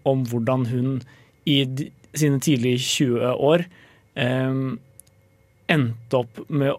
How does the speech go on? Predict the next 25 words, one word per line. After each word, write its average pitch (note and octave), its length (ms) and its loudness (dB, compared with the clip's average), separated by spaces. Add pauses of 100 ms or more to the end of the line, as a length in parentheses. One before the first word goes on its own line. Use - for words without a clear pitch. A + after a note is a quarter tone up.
å C#3+ 320 4
være C3+ 260 2
i A#2 40 -2
et A2+ 120 -4
romantisk B2 340 -4
forhold B2+ 340 -2
med B2+ 440 -2 (180)
en, B2+ 480 0 (140)
eh, B2 320 -4
fyr B2 640 -6
som C3+ 200 -2
var A#2 300 0
heroinavhengig. A#2+ 880 -2 (1300)
Så D3+ 140 2
hun D#3+ 180 6
møter, C#3 320 4
eller D#3 140 6
filmen D3 260 2
åpner C3 320 0
på D3 120 2
en - 20 0
måte C3 80 -2
med C3 100 2
at B2 60 -6
hun C#3+ 140 2